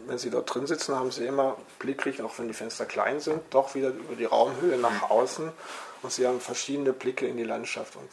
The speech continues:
je nachdem, wie Sie sitzen, ändert sich dann der Blick in die Landschaft. Und dann gibt's Elemente, die noch dann reingebaut sind, wie den, der Kachelofen und so weiter, die dann diese St-, Struktur auflösen, und dann auch,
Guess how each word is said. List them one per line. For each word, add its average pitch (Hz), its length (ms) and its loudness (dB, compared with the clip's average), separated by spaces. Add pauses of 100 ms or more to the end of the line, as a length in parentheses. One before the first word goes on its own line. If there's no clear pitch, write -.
(140)
je 139 60 -8
nachdem, 120 300 -8
wie 117 60 -8
Sie 113 60 -10
sitzen, 139 320 -10
ändert 123 320 -4
sich - 300 -6
dann 123 180 -6
der 117 80 -4
Blick - 320 -12 (460)
in 117 60 -14
die 120 60 -10
Landschaft. - 400 -8 (400)
Und 120 100 -8
dann 123 120 -2
gibt's 120 220 -2
Elemente, 113 500 0
die 127 140 2
noch 123 180 2
dann 113 200 -4
reingebaut 127 540 6
sind, 123 180 -6
wie - 60 -8
den, 101 180 -4 (120)
der 104 220 -10
Kachelofen 113 640 -2
und 107 140 -8
so - 140 -8
weiter, 123 300 4
die 113 140 0
dann 110 320 -4
diese 113 240 -6
St-, - 260 -10 (320)
Struktur - 500 -8 (560)
auflösen, 147 720 4 (340)
und 113 180 -8 (120)
dann 98 160 -6
auch, - 180 -10